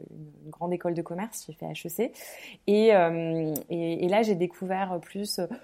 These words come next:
le monde associatif, euh, la gestion de projets, euh, voilà, des choses moins intellectuelles et plus pratiques. Et, euh, et en fait, euh, quand il a fallu choisir une spécialisation, euh, en dernière année, un master.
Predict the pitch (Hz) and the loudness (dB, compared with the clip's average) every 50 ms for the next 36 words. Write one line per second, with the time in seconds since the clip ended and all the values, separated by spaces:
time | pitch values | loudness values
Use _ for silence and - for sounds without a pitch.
0 | - _ - 185 185 185 190 190 190 185 185 185 - 196 190 - 226 220 220 - | -20 _ -2 0 2 2 2 2 2 0 0 0 -2 -6 -4 -2 -2 -2 -2 -4
1 | - 208 202 202 202 208 208 202 - - 180 170 165 165 170 175 175 175 - 185 | -10 -6 -4 -2 -2 -2 -4 -4 -6 -8 -4 0 0 0 0 -2 -6 -6 -8 -8
2 | 185 185 - - 214 214 196 196 196 196 202 202 202 202 202 185 160 160 170 165 | -8 -8 -6 -2 -2 0 0 2 0 2 2 2 2 2 0 0 0 0 0 -2
3 | 156 151 160 156 - 170 156 165 180 180 190 202 208 202 202 196 - 196 190 190 | -2 -2 -4 -8 -8 -8 -6 -4 -2 -2 -2 -2 -2 -2 -4 -4 -4 -4 -6 -6
4 | 190 - - 208 208 196 190 175 - - - 175 170 160 _ - - - 180 180 | -8 -6 -2 -2 0 0 -2 -4 -4 -10 -12 -12 -12 -12 _ -14 -4 -2 -2 -2
5 | - - 269 320 - - - - - - - - 226 - _ - 202 202 214 220 | -2 -6 -10 -8 -10 -12 -20 -20 -20 -20 -20 -20 -20 -18 _ 2 4 6 6 6
6 | 202 180 170 165 165 170 170 - 190 180 180 185 - 247 262 254 - 220 196 180 | 6 6 4 4 4 2 2 2 0 0 0 -2 0 0 -2 0 -2 -4 -2 -2
7 | 175 165 123 127 127 - - - 196 190 - - 175 180 - 196 196 202 214 - | -2 -2 -2 -2 -2 -4 -4 -6 -8 -6 -2 -2 -2 0 0 -2 -4 -4 -4 -4
8 | - 214 208 196 202 220 214 196 196 - - 208 202 - 208 202 196 190 190 185 | -2 -2 0 0 0 -2 -2 -4 -6 -2 -4 -4 -2 -2 -2 -2 0 0 -2 -4
9 | 185 - - 214 214 208 202 175 165 160 160 160 156 160 - - 170 165 175 170 | -4 -8 -8 -8 -6 -6 -6 -6 -8 -6 -6 -6 -6 -6 -4 -4 -4 -4 -4 -4
10 | 180 185 175 170 175 175 180 180 190 - - 160 165 - - 226 262 - - | -4 -6 -4 -4 -4 -2 -2 -2 -2 -2 -6 -6 -6 -4 -2 -2 -2 -2 -4